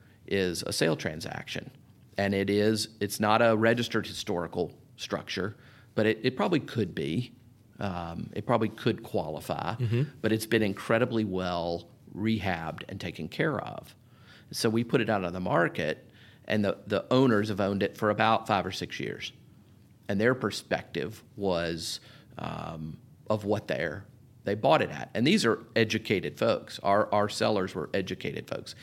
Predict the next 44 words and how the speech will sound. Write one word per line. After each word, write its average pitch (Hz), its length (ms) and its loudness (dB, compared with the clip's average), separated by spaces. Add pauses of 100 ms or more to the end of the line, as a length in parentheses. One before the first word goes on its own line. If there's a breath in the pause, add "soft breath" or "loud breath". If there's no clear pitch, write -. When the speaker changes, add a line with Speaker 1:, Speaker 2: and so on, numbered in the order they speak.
(160 loud breath)
Speaker 1:
They 120 180 4
know 107 320 4
that 95 240 0
market. 85 480 -6 (440 soft breath)
They 135 120 6
just 147 160 6
didn't 107 240 2
know 92 180 2
the 90 120 -4
commercial 85 460 -4
side - 320 -6
of - 100 -8
it. - 100 -12 (800 soft breath)
And 107 160 -2
so 104 160 2
they 104 180 2
said, 95 380 0
"Well, 92 140 -2
what 101 180 0
do 101 40 0
you 107 100 -2
think 107 200 -4
it's - 160 -6
worth?" 160 380 -2
And - 160 -10
we 101 240 -2 (420)
said, 90 340 0 (280)
"Well, 98 100 -8
quite - 300 -2
frankly, 104 300 2
the 78 100 -4
market's 90 480 -2
gonna 71 180 -4
tell 147 300 2
us, - 260 -2 (340 loud breath)
but - 160 -6
we 120 200 4
think 95 340 -2
whatever, 107 560 0 (260)
whatever 120 300 6
you 113 160 4
could 113 160 0
dream 104 340 2
of, 131 300 0